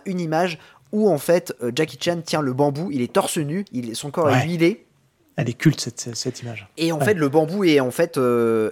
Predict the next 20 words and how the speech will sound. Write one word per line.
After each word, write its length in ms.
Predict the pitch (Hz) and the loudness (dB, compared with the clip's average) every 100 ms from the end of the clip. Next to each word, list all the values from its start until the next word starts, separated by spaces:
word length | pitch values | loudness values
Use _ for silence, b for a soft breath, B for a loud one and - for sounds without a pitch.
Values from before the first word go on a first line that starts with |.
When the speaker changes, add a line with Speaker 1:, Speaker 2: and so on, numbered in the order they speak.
| - | -4
Speaker 1:
écarté, 480 | 139 147 - 208 156 | -4 -2 0 2 2
hein, 180 | 135 127 | 0 -2
euh, 340 | 110 107 104 | -2 -2 -4
donc, 240 | 113 117 | -6 -8
euh, 80 | 120 | -6
en 140 | 110 107 | -6 -6
fait, 200 | 165 147 | -8 -6
il 40 | |
va 80 | 110 | -4
se, 260 | - - - | -4 -6 -8
il 140 | 127 110 | -10 -4
va 200 | 110 104 | -4 -4
se 520 | - - 110 104 101 | -6 -6 -4 -4 -6
utiliser 340 | 175 - 175 160 | -8 -6 -6 -6
ce 80 | - | -6
bambou-là 380 | 131 135 156 | -4 -2 -2
pour 160 | 165 139 | -2 -6
fouetter 300 | - 208 202 | -2 -2 -2
ses 240 | 180 147 143 | -2 0 0
ennemis 240 | 151 | -2